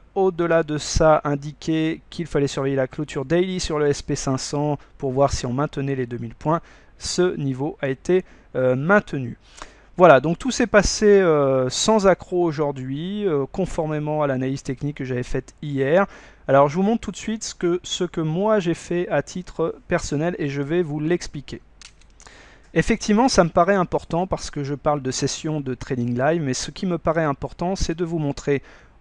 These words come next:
aussi, eh bien, euh, que ce que je vous indique chaque soir, eh bien, je le fais à titre personnel en engageant mon argent,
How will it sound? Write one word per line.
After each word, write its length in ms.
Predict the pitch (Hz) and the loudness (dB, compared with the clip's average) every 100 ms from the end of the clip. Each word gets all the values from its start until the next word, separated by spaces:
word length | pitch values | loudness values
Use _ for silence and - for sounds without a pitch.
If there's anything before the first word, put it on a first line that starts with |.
| - | -2
aussi, 480 | 165 - - 185 254 - - - | 0 0 -2 -4 -6 -12 -20 -2
eh 140 | 147 | -2
bien, 500 | 131 143 170 190 190 | 0 0 0 2 2
euh, 380 | 170 147 143 143 - - _ - - - - - _ - - - | 2 2 2 0 -4 -16 _ -20 -20 -20 -20 -20 _ -20 -20 -10
que 140 | - 156 | -6 -4
ce 160 | - | -4
que 140 | 220 202 | -2 -2
je 100 | 190 | 0
vous 180 | 160 | 2
indique 260 | 165 151 160 | 2 2 -2
chaque 280 | - 196 - | 2 4 4
soir, 260 | - 160 214 | 2 0 2
eh 40 | |
bien, 160 | 147 147 | 0 -2
je 100 | 139 | 0
le 100 | 135 | 0
fais 260 | - 196 - | 2 0 2
à 80 | 143 | -2
titre 320 | - - 156 | -2 -8 -8
personnel 560 | - 156 - 135 147 180 | -4 -2 -2 -2 -2 -4
en 240 | 165 175 | -2 0
engageant 540 | 170 156 139 131 170 180 | 0 0 0 0 -4 -4
mon 220 | 143 139 | -2 0
argent, 400 | 139 131 135 156 | 0 0 -2 -2